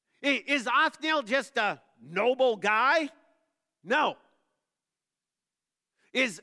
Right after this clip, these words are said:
Othniel just a great warrior? No. I-, is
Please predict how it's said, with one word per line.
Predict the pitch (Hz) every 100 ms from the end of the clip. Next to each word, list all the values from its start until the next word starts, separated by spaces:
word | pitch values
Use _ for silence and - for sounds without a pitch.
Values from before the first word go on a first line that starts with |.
| _ 233
Othniel | 294 277 285 277 233
just | 240 254 254
a |
great | 196 220 277 254 226
warrior? | 254 285 214 - _ _ _ _ _ 175
No. | 247 339 269 - _ _ _ _ _ _ _ _ _ _ _ _ _ _ _ _ _ _ _ _ _ _ _ _ _ _ -
I-, | 240 214
is | 240 220